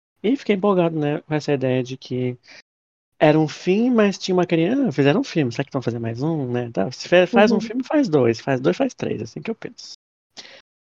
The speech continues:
Speaker 2: Não, é muito
Speaker 1: E é
Speaker 2: doido.
Speaker 1: isso, né?
Speaker 2: É muito doido, porque eu lembro que eu me apaixonei tanto pela série, e assim, tá, acabou, acabou, né? Tipo,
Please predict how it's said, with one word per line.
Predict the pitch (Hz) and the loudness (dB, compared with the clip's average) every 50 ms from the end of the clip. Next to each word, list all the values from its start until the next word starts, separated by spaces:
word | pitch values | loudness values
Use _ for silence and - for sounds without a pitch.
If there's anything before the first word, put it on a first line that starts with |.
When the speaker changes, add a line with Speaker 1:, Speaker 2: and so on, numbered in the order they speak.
| _ _ _ _ _ _ _ | _ _ _ _ _ _ _
Speaker 2:
Não, | - 294 | 0 2
é | - - | 6 6
muito | 175 185 - | 6 8 8
Speaker 1:
E | 269 | 8
é | |
Speaker 2:
doido. | 349 - - 285 | 10 10 8 8
Speaker 1:
isso, | 277 262 240 214 | 6 4 4 2
né? | - 139 139 131 - _ _ _ _ _ - | 2 0 -4 -6 -10 _ _ _ _ _ -4
Speaker 2:
É | - 220 | 0 2
muito | 233 247 262 - 311 | 2 2 2 2 4
doido, | 226 233 247 254 240 240 | 6 6 6 6 4 -2
porque | - 240 220 - - - 247 233 | -2 -4 -6 -6 -6 0 4 4
eu | 226 | 4
lembro | 226 226 240 226 240 233 | 4 4 2 2 0 0
que | - - - 240 233 233 226 226 226 214 208 - _ - - - - - _ _ - | -2 -4 -2 0 2 2 2 2 2 0 0 -2 _ -20 -20 -20 -20 -20 _ _ 0
eu | 208 | 2
me | 226 | 4
apaixonei | 240 247 254 247 - 247 240 269 | 4 4 4 2 4 4 4 4
tanto | 254 277 320 - - | 4 2 2 2 4
pela | 349 262 233 226 | 4 4 4 4
série, | 233 - 254 254 262 247 226 214 202 185 - | 4 6 6 6 6 6 4 2 2 0 0
e | - 220 | 2 2
assim, | 233 240 - - 254 214 214 220 | 2 2 2 0 0 0 0 -2
tá, | _ - 214 262 | _ 2 2 2
acabou, | - - 285 254 220 233 254 | 4 4 2 4 6 4 4
acabou, | 302 - 466 440 302 240 247 277 | 4 4 2 4 4 4 4 6
né? | 269 247 226 | 4 2 0
Tipo, | 214 - _ - 226 226 214 208 202 196 190 180 | 0 -4 _ -2 0 2 4 4 4 2 0 -2